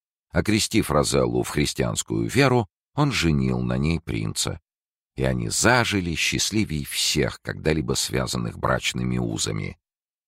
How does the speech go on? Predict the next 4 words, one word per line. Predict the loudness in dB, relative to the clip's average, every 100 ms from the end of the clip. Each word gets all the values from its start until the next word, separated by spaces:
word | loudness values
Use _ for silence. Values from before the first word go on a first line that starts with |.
| _
познав | 0 0 2 2 2 0 -4
после | -2 -2 -2 -4
всех | -2 -2 -2
испытаний | -4 -4 -4 0 2 4 4 4 2